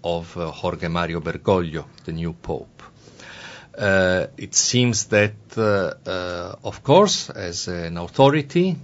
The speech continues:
as a religious authority, he had connections in the past with, uh,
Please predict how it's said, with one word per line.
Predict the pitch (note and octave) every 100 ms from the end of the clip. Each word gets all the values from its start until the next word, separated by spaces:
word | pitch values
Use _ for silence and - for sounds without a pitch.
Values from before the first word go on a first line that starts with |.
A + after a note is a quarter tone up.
| -
as | - E2+ F#2
a | E2+
religious | F2 G#2+ G#2+ F2 G2
authority, | E2+ - F#2+ G#2+ A#2+ A#2
he | G#2 F#2+
had | - F#2 F2+ - -
connections | - F2+ G#2 - - C3+ D#3+ - - -
in | F#2
the | E2
past | - E2+ F2 C#3 - -
with, | E2+ E2 - -
uh, | D#2+